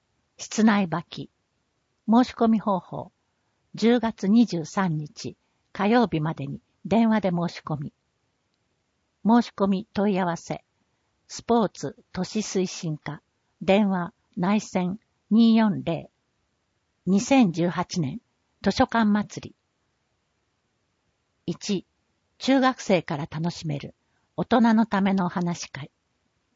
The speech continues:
申し込み不要、無料。日時は十月十三日土曜日午後二時から。内容は、中国チワン族の民話、チワンの錦。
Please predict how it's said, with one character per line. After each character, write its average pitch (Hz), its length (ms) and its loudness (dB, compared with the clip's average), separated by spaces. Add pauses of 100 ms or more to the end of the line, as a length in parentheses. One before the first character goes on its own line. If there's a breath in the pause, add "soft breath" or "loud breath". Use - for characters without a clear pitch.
(560)
申 247 100 6
し - 160 -4
込 240 80 2
み 208 140 2
不 - 160 -6
要、 160 320 -2 (500)
無 185 160 0
料。 185 380 0 (960)
日 220 280 2
時 151 160 -6
は 147 200 -8 (400)
十 254 220 2
月 233 260 0
十 220 220 0
三 151 280 -4
日 151 380 -10
土 180 140 -2
曜 214 240 2
日 - 180 -12 (320)
午 240 140 2
後 185 120 2
二 180 180 2
時 165 120 -8
か 120 180 -12
ら。 143 140 -16 (1300)
内 220 260 4
容 202 240 2
は、 170 220 -4 (560)
中 254 280 2
国 160 380 -6 (180)
チ - 140 -4
ワ 226 160 4
ン 220 60 4
族 170 260 -4
の 160 80 -6
民 175 320 0
話、 170 220 -6 (480)
チ - 180 -2
ワ 226 160 4
ン 165 80 -2
の 147 140 -4
錦。 - 600 -6